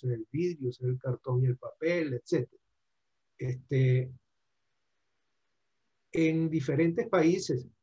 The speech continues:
sea Suiza, yo voy a comparar Suiza y Colombia, en ambos sitios lo hacen igual. Eh, el usuario, el, el, el que está descargando, eh, los desechos que van a ser re-,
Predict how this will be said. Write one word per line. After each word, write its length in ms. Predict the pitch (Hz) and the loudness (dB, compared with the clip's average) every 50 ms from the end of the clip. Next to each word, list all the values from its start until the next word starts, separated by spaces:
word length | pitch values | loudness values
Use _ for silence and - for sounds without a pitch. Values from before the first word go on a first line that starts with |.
| _ _ | _ _
sea 240 | - - 160 165 170 | -6 -2 0 0 0
Suiza, 540 | 170 - 233 262 269 269 - 269 262 - - | -2 -2 -2 -2 -2 0 2 0 0 0 0
yo 180 | 135 156 170 | 2 2 2
voy 180 | 180 165 185 196 | 2 4 4 4
a 60 | 202 202 | 4 4
comparar 340 | 196 180 160 160 165 175 | 4 2 4 4 4 4
Suiza 380 | 165 - - 196 190 180 - 208 | 2 2 -2 -4 -4 -4 -4 -6
y 40 | 190 | -2
Colombia, 500 | - 185 165 165 175 165 131 110 104 - - _ _ _ | 2 4 6 8 8 6 6 2 -4 -8 -14 _ _ _
en 140 | - 131 147 | -6 -4 -4
ambos 280 | 156 170 202 202 202 | -2 0 0 0 0
sitios 320 | 214 208 185 - 202 190 185 | -2 -8 -6 -2 2 6 6
lo 80 | 185 | 6
hacen 240 | 175 170 - - 180 | 6 4 2 -2 -2
igual. 380 | 180 160 131 143 131 - - - _ _ _ _ _ _ _ _ - - _ _ _ _ _ _ _ _ _ _ _ - | -2 -2 -2 -2 -4 -4 -6 -10 _ _ _ _ _ _ _ _ -20 -20 _ _ _ _ _ _ _ _ _ _ _ -8
Eh, 160 | - - - - _ _ _ _ _ _ - - _ _ _ _ _ _ _ _ - - | -8 -8 -8 -12 _ _ _ _ _ _ -20 -20 _ _ _ _ _ _ _ _ -20 -6
el 380 | - 175 170 170 175 180 - - - | -2 2 4 4 4 4 2 0 0
usuario, 800 | - 170 143 - - 185 208 202 185 147 127 131 120 - - _ _ _ _ _ _ _ _ _ _ - - - _ - | 2 2 2 2 2 4 6 6 6 6 4 0 -2 -2 -4 _ _ _ _ _ _ _ _ _ _ -20 -20 -20 _ -10
el, 240 | - 123 123 - - _ | -6 -6 -6 -6 -8 _
el, 240 | - 139 135 127 _ | -10 -10 -10 -10 _
el 180 | - 147 139 131 | -10 -8 -8 -6
que 100 | 131 143 | -4 -4
está 260 | 131 127 - 165 165 | -4 0 2 2 2
descargando, 880 | 170 196 180 - - 160 143 139 147 185 180 185 147 127 120 107 - - _ _ _ _ _ _ _ _ _ _ _ _ _ _ | 2 0 -2 -2 -2 -2 -2 0 0 2 2 2 2 0 -2 -2 -6 -12 _ _ _ _ _ _ _ _ _ _ _ _ _ _
eh, 160 | - 131 131 | -6 -4 -4
los 300 | 131 127 127 135 127 123 | -2 -2 -2 0 0 2
desechos 440 | 135 127 - - 170 165 - 185 185 | 2 2 2 2 2 2 4 2 2
que 80 | - 156 | 2 2
van 140 | 143 147 160 | 2 2 0
a 60 | 160 | 0
ser 180 | 160 180 170 | 2 0 0
re-, 220 | 165 170 170 165 | 2 0 -2 -2